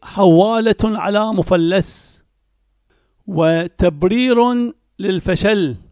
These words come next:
وتعليقه على الغير. ماذا أقصد هنا؟ قال: "وسبب ذلك أنه كان بحلب رجلان فيهما شر كثير وسعاية بالناس،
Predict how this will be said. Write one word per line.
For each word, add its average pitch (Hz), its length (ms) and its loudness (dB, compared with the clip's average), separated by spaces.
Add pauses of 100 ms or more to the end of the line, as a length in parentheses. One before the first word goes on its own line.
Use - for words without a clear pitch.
(520)
وتعليقه 220 960 4
على 196 200 -4
الغير. 180 640 0 (2250)
ماذا 170 260 -2
أقصد 196 380 -4
هنا؟ 156 280 -2 (720)
قال: 185 420 0 (280)
"وسبب 196 560 0
ذلك 214 480 -4
أنه 302 760 2
كان 262 360 -2
بحلب 247 540 -4
رجلان 226 500 -2
فيهما 226 540 -4
شر 214 420 -4
كثير 220 400 -6
وسعاية 208 640 -2
بالناس، 202 680 0